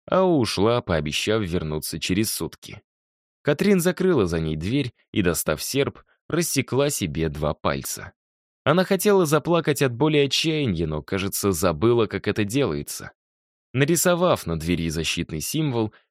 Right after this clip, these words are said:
Катрин легла на матрас, предварительно спрятав книгу в сундук, чтобы та снова не пришла на запах крови.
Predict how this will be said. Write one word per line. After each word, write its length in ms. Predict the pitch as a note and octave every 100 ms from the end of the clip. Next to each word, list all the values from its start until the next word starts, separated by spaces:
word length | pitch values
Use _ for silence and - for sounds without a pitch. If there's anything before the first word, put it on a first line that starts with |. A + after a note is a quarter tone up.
| _
Катрин 400 | C#3 C#3+ G3+ G3
легла 340 | F3 D#3 A2 E2
на 120 | D#2
матрас, 520 | D#2 B2 B2+ A#2+ - _ _ _
предварительно 640 | - C3 D3+ G3 F3+ F3 D#3
спрятав 500 | - - E3 D#3+ C3
книгу 320 | D3 D3 C3+
в 80 | A#2+
сундук, 460 | C#3 C#3 C#3+ D3 -
чтобы 300 | F#2+ E2 E2+
та 180 | G#2
снова 400 | G2 F#2 F#2+ G#2+
не 140 | G#2 F#2
пришла 500 | F#2 E2+ E2 E2 E2+
на 120 | E2
запах 460 | C2+ D2+ - F2 -
крови. 480 | - E2 C#2 C2+